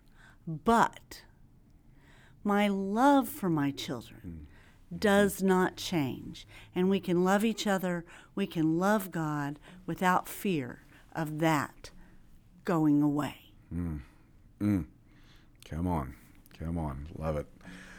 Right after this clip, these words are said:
Speaker 2: Thanks for bringing back the, the topic.
Speaker 1: <laughs>
Speaker 2: Um, it was, it, it was always the topic.
Speaker 1: Right.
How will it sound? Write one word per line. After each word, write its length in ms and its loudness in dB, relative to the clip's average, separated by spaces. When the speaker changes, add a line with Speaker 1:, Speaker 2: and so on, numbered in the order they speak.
Speaker 2:
Thanks 160 -10
for 100 -10
bringing 300 -4
back 320 -4
the, 80 -16
the 100 -6
topic. 640 -8
Speaker 1:
<laughs> 40 12
Speaker 2:
Um, 420 0
it 140 2
was, 260 -4
it, 100 -8
it 60 0
was 180 2
always 440 6
the 100 -4
topic. 460 -8
Speaker 1:
Right. 160 -6